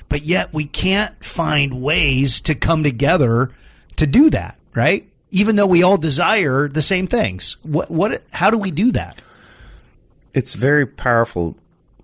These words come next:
Speaker 2: Tim, when you assume positive intent.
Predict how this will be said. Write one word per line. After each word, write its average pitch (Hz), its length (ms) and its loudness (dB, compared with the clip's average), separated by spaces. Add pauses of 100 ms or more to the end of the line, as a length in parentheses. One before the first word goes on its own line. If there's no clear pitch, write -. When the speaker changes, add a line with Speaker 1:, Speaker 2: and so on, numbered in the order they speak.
Speaker 2:
Tim, 92 340 0
when 90 180 2
you 87 140 2
assume 95 600 0 (160)
positive 85 480 -4
intent. - 500 -8